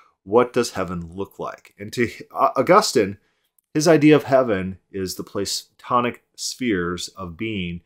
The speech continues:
and we would be resurrected bodies, spiritual bodies with souls at the outer fringes of the, the known universe, sitting in eternal contemplation of the one.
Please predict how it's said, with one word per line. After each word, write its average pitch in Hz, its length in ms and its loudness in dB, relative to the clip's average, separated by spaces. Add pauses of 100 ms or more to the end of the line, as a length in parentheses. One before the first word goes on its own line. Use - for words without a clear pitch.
(300)
and 98 220 -10
we 117 160 0
would 113 200 2
be 101 340 -2
resurrected 110 1080 0
bodies, 98 500 2
spiritual 107 420 -4
bodies 87 680 -4
with 101 160 -10
souls 95 540 -2 (320)
at 101 120 -16
the 95 80 -2
outer 110 300 4
fringes 92 800 -2
of 95 500 -10
the, 95 280 -8 (160)
the 101 260 -12 (120)
known 104 420 -6
universe, 95 680 -8 (280)
sitting 143 440 2
in 101 140 -4
eternal 113 500 -4
contemplation 104 1080 -2
of 90 200 -12
the 87 120 -14
one. 85 400 -10